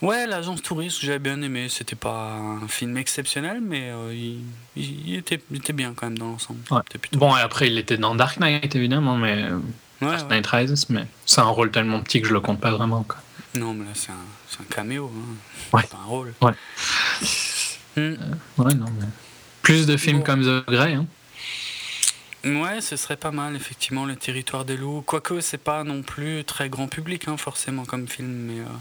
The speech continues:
Speaker 2: Ah non, mais
Speaker 1: c'est plus intéressant, en tout cas, clairement.
Speaker 2: Ah, ah.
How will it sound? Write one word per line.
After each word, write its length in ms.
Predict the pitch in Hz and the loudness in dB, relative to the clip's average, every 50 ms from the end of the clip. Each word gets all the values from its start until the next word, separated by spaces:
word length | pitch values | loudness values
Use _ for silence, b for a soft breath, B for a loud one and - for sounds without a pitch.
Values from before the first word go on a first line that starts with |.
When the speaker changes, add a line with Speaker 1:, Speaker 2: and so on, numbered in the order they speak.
| - | 4
Speaker 2:
Ah 100 | - 262 311 | 4 4 4
non, 160 | 381 339 208 | 4 4 4
mais 260 | 143 120 110 107 107 | 4 4 4 2 0
Speaker 1:
c'est 220 | 101 98 - - 151 | 0 0 0 -2 -2
plus 240 | - - 185 180 | -2 -2 0 0
intéressant, 480 | 170 165 - - 160 185 190 - 131 113 | 0 0 -2 -2 -4 -4 -4 -4 -4 -4
en 60 | 110 | -6
tout 100 | 107 - | -6 -8
cas, 200 | 123 - 120 120 117 | -8 -6 -8 -8 -4
clairement. 320 | - 113 95 - - 113 110 110 | -2 -2 -2 -2 -6 -6 -2 -2
Speaker 2:
Ah, 60 | 110 | -2
ah. 80 | 104 | -2